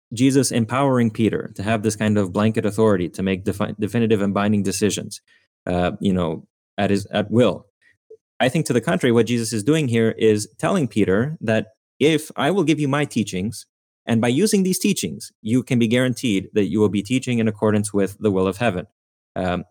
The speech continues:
but if Peter goes off on his own, if he starts to speak from himself, then he no longer has that guarantee. Uh, so I read, the way that I read this text, far from empowering Peter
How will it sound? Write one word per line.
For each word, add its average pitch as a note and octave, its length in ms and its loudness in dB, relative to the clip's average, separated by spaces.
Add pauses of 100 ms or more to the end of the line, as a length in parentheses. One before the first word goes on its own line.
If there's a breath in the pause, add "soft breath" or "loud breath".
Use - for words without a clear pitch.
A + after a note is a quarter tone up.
(120)
but A2 160 0
if A2 140 -2
Peter D3+ 220 0
goes A#2 220 2
off B2+ 180 -2
on A2 100 0
his F#2+ 120 -2
own, G#2 260 2
if G2 100 -8
he G#2+ 60 -2
starts G#2 260 -4
to G2 140 0 (140)
speak - 280 -2
from G2+ 140 0
himself, G2+ 460 -2
then G#2 100 -2
he G#2 60 0
no A2 120 2
longer G2+ 240 0
has F2+ 180 -2
that - 140 -8
guarantee. - 480 -10 (480)
Uh, F2+ 180 -4
so G#2 220 0
I A#2 80 4
read, B2 400 2
the A2+ 80 0
way C#3 140 2
that C3 120 0
I C3 40 2
read A#2+ 220 0
this A2 160 -2
text, F#2+ 440 -4 (800)
far C#3 240 0
from A#2+ 380 0
empowering G#2+ 640 0
Peter F#2 520 -2